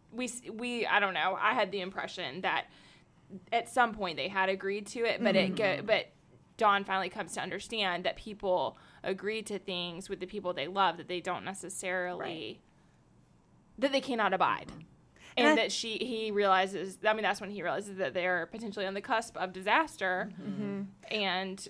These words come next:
Speaker 1: uh, that she can't continue to endure it. But
Speaker 2: So I do think one of the ways that Dawn grows,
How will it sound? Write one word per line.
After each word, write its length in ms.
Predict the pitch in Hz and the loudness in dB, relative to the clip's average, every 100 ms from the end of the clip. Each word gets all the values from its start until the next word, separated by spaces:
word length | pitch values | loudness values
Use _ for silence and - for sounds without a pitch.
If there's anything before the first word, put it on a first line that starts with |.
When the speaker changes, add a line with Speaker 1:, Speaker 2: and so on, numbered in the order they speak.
| - | -8
Speaker 1:
uh, 300 | 190 170 165 | -6 -6 -6
that 180 | 190 180 | -8 -10
she 140 | 233 | -12
can't 320 | 202 233 196 - | -8 -6 -6 -6
continue 340 | 247 247 233 | -8 -6 -6
to 100 | 247 | -4
endure 380 | 240 240 247 196 | -4 -4 -4 -2
it. 220 | 147 - - | -2 -6 -12
But 140 | - - _ 247 - | -18 -18 _ -20 0
Speaker 2:
So 160 | 320 | 6
I 80 | 294 | 8
do 260 | 285 311 339 | 6 2 -2
think 640 | 339 285 226 208 180 - - _ _ _ _ _ _ | 0 2 4 2 -4 -12 -20 _ _ _ _ _ _
one 320 | 202 226 262 269 | 0 4 6 6
of 140 | 262 | 6
the 80 | 247 | 6
ways 260 | 214 190 208 | 8 6 6
that 180 | 180 | 2
Dawn 340 | 180 175 160 165 | 4 4 4 2
grows, 360 | 190 185 160 | 4 6 6